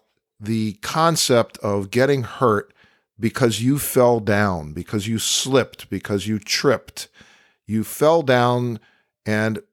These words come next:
there are concerns about, well, why is it that you fell? Who owned the property?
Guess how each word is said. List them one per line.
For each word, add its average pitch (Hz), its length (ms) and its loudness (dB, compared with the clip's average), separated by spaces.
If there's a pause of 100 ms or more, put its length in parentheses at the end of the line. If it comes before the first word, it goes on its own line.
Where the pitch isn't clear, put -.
(140)
there 123 340 2
are 120 240 2
concerns 135 800 -2
about, 110 380 2
well, 117 400 2
why 110 420 2
is 131 260 4
it - 320 -4
that 113 160 0
you 110 140 -6
fell? 92 520 -4 (680)
Who 196 420 0 (100)
owned 139 680 2
the 113 140 -2
property? 104 840 -2